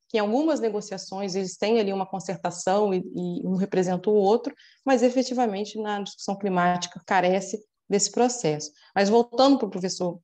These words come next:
Viola, o, o, o relatório do Grande Trapaça,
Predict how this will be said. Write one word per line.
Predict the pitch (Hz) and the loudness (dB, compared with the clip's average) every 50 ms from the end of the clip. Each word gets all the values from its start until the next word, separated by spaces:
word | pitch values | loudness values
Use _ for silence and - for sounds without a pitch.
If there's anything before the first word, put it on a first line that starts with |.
| - - 185 180 | -12 -10 -8 -4
Viola, | 165 190 196 220 240 240 226 202 | -2 0 4 4 6 6 6 6
o, | - 233 269 | 4 4 2
o, | - - 247 226 - 240 | 2 2 0 0 2 2
o | 233 | 2
relatório | 226 240 233 226 226 240 240 247 | 4 4 4 4 4 2 0 2
do | 233 240 | 0 -2
Grande | 196 202 196 190 - | -4 -4 -6 -6 -6
Trapaça, | - - 170 170 - 196 208 226 233 233 233 - - 175 | -8 -8 -8 -4 0 0 2 4 2 2 0 -4 -12 -14